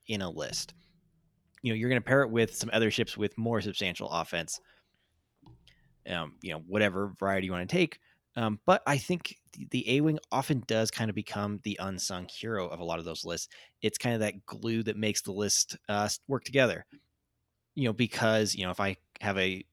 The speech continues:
group of B-Wings or X-Wings with an A-Wing or two thrown in there,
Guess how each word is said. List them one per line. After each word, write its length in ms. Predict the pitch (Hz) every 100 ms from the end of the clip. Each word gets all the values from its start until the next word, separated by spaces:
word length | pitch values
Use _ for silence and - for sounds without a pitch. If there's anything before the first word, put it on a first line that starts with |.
| _
group 220 | - 123
of 140 | 107 95
B-Wings 460 | 120 113 113 107
or 80 | 113
X-Wings 680 | 107 107 - 110 110 107 - -
with 440 | 110 117 113 - - _
an 120 | 120 117
A-Wing 320 | 107 104 104
or 60 |
two 220 | 98 110 98
thrown 220 | 107 101
in 140 | 139
there, 200 | 185 139